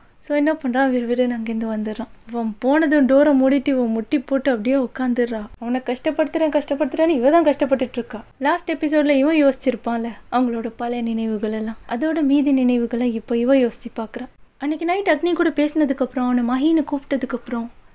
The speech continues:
இவளால வீட்ல இருக்க முடியல, இவனே நினைச்சிட்டு இருக்கா. So விடிஞ்சது விடியாதமா கிளம்பி அக்னியோட வீட்டுக்கே திரும்ப போயிடுறா. போயிட்டு டமா டமான்னு கதவை தட்டிட்டு இருக்கா.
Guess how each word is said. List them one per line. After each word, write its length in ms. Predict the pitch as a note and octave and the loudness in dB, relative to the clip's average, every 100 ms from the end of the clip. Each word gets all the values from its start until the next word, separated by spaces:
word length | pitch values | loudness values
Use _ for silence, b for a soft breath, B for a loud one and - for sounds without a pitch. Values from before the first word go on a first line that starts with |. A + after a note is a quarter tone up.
| _ | _
இவளால 300 | D4 F4+ F4+ | 0 2 4
வீட்ல 260 | D#4+ E4+ E4+ | 2 0 0
இருக்க 340 | D#4 D#4+ D#4 | 0 2 2
முடியல, 340 | C4+ B3+ A3+ G#3 | 2 0 -2 0
இவனே 260 | B3+ D#4 | 2 4
நினைச்சிட்டு 260 | C#4+ C4+ C4+ | 4 2 -2
இருக்கா. 360 | - A#3+ B3 G#3+ | -4 -8 -8 -12
So 260 | - F4 D#4+ | -6 -2 0
விடிஞ்சது 340 | E4 F#4 F#4+ E4+ | 0 0 0 0
விடியாதமா 380 | D#4 D#4 D4+ D#4 | 2 4 4 4
கிளம்பி 540 | C#4+ C4+ C#4+ E4+ C4+ - - - | 4 4 4 4 2 -4 -10 -2
அக்னியோட 380 | D#4 F#4 F#4 C#4+ | 0 2 0 2
வீட்டுக்கே 320 | E4+ E4 D#4 | 2 2 2
திரும்ப 260 | C#4 C4+ C4 | 2 2 2
போயிடுறா. 320 | C4 B3+ A#3 G3+ - | 2 2 -2 -8 -6
போயிட்டு 380 | D#4 D#4 G#3+ | -2 -2 -2
டமா 140 | A#3 D#4+ | -2 -2
டமான்னு 400 | C#4+ C#4 E4 D4+ | 0 0 0 0
கதவை 220 | C#4 C#4+ | 2 0
தட்டிட்டு 300 | C4+ C4 B3 - | 0 -2 -4 -6
இருக்கா. 380 | A#3 A#3+ G#3+ | -8 -8 -10